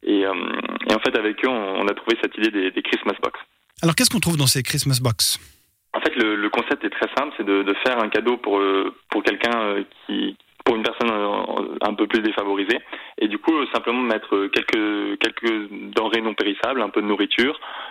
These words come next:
Speaker 1: et, euh, plein de petits objets, euh, personnalisés. Ça peut être quelque chose dont vous avez plus besoin, quelque chose que, quelque chose que vous avez envie d'offrir. Et, euh, en fonction de ces objets personnalisés, ben, vous pouvez préciser sur le paquet si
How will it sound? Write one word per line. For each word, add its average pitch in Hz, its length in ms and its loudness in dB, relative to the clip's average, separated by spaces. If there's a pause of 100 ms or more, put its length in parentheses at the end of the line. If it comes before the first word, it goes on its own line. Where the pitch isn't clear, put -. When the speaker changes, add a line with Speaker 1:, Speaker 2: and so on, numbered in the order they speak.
(120)
Speaker 1:
et, 107 160 4
euh, 101 300 2 (160)
plein 117 160 2
de 117 100 0
petits 107 240 -4
objets, 107 180 2
euh, 110 200 2
personnalisés. 107 800 2
Ça 98 80 0
peut - 120 -2
être - 120 -4
quelque 101 200 2
chose 117 140 2
dont 107 120 -2
vous 101 40 -2
avez 101 120 2
plus 117 160 -4
besoin, 107 280 0
quelque - 160 -8
chose 107 160 -2
que, 110 140 2
quelque - 200 0
chose 107 100 -2
que 104 100 2
vous 101 60 4
avez 95 100 2
envie 101 220 0
d'offrir. 107 360 0 (480)
Et, 104 140 2
euh, 95 140 2 (100)
en 110 60 -2
fonction 120 240 2
de 131 80 0
ces 110 80 0
objets 107 260 2
personnalisés, 101 580 0
ben, 107 140 0
vous 95 100 -6
pouvez 107 180 2
préciser 110 360 2
sur - 140 -2
le 101 180 2
paquet 110 360 2
si 120 120 -2